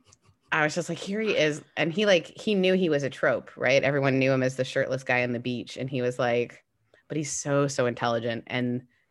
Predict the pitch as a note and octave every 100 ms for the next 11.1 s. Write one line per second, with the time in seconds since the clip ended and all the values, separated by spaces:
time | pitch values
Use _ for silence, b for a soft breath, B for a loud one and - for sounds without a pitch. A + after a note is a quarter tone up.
0 | _ F3+ G3+ F3+ F#3 F#3 D3 C3 C#3 C#3+
1 | C3 C3 D3 C3 C3+ A#2+ E3 A#3 - C#3
2 | C3+ B2 B2+ A#2 - - - B2 C3 C3+
3 | C#3 C3 B2+ B2+ B2 A#2+ B2+ B2+ C3+ -
4 | B2 B2+ F3 G3+ G3 A3+ C4+ B3 C#3+ C3+
5 | B2 B2+ A#2+ B2 A#2+ - - B B -
6 | C#3 C3 B2+ B2+ B2 - B2+ B2+ B2+ -
7 | G#3+ A#3 A#3 - b b b b b -
8 | C#3 C3 B2 A#2+ A#2+ C3+ - _ _ _
9 | _ _ _ D#3 D3+ C3+ C#3+ D3 C#3+ D3
10 | C#3+ - A#2+ C#3+ D3 B2+ A#2 A#2 C3+ F3+
11 | G3